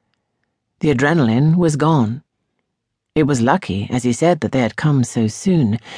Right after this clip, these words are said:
because if she were there for days until she got thinner, so as to squeeze her way through,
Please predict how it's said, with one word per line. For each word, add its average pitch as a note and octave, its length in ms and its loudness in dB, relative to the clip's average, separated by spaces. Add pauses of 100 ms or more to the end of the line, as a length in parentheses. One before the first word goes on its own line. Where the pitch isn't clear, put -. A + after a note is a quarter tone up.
(100)
because D3+ 240 0
if D#3+ 120 2
she - 160 -2
were B2+ 100 2
there C3 320 2
for A2 160 -4
days B2 560 0
until B2 260 0
she A#2+ 160 -4
got A2 300 -4
thinner, D3 380 0 (320)
so D3 200 0
as B2 100 0
to A#2+ 120 -4
squeeze C#3+ 600 0
her A#2+ 180 0
way A#2+ 220 0
through, D3 500 0